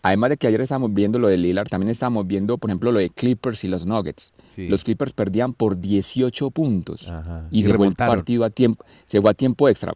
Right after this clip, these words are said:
Speaker 1: Pues perdieron el tiempo extra, pero re-,
Speaker 2: Pero le dieron
Speaker 1: igualaron el
Speaker 2: vuelta.
Speaker 1: partido para... Exacto. Y ya me imagino que Garay nos va a re-, reseñar lo de los Lakers,
Speaker 2: Claro.
Speaker 1: porque los Lakers perdían por veintisiete puntos.
Speaker 2: Qué barbaridad.
Speaker 1: Imagínese.
Speaker 2: Qué locura.
Speaker 1: Es
Speaker 2: Oiga,
Speaker 1: otra
Speaker 2: Ke-,
Speaker 1: N B A,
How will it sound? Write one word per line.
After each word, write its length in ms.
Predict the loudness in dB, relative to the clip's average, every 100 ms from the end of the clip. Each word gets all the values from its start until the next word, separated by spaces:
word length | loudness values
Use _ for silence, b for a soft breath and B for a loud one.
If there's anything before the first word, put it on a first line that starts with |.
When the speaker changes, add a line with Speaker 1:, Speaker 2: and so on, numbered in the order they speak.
| _ -6
Speaker 1:
Pues 160 | -2
perdieron 280 | 4 4 6
el 120 | 2
tiempo 240 | 0 -2 -2
extra, 180 | -2
pero 300 | -2 0 0
re-, 80 | 0
Speaker 2:
Pero 100 | -4
le 360 | -6 _ 0 4
dieron 100 | 4
Speaker 1:
igualaron 200 | 4 4
el 40 |
Speaker 2:
vuelta. 280 | 4 2 2
Speaker 1:
partido 280 | -2 2 2
para... 220 | 2 -2 -4 -10 b b
Exacto. 480 | -4 0 0 0 -10 b b b b 2
Y 120 | 6
ya 160 | 8 6
me 140 | 2
imagino 260 | 2 2 2
que 80 |
Garay 220 | 4 6 6
nos 140 | 4
va 100 | 2
a 20 |
re-, 180 | 2 -2
reseñar 440 | -4 0 0 2 2
lo 120 | 2
de 40 |
los 140 | 4 2
Lakers, 260 | 2 0
Speaker 2:
Claro. 180 | 0 2
Speaker 1:
porque 60 | 2
los 80 | 2
Lakers 240 | 0 -4
perdían 340 | -6 -4 -4 0
por 200 | 2 4
veintisiete 840 | 4 2 0 -4 -2 0 0 -4
puntos. 580 | -2 -2 -2 -4 -14 -10
Speaker 2:
Qué 140 | -6
barbaridad. 640 | -6 -6 -8 -12 -12 -14 -10
Speaker 1:
Imagínese. 560 | -6 -4 -2 -4 -6 -6
Speaker 2:
Qué 40 |
locura. 380 | -4 -4 -4 -4
Speaker 1:
Es 240 | -4 -8 -2
Speaker 2:
Oiga, 200 | 0 2
Speaker 1:
otra 60 | 2
Speaker 2:
Ke-, 80 | 0
Speaker 1:
N 60 |
B 60 | -2
A, 100 | -6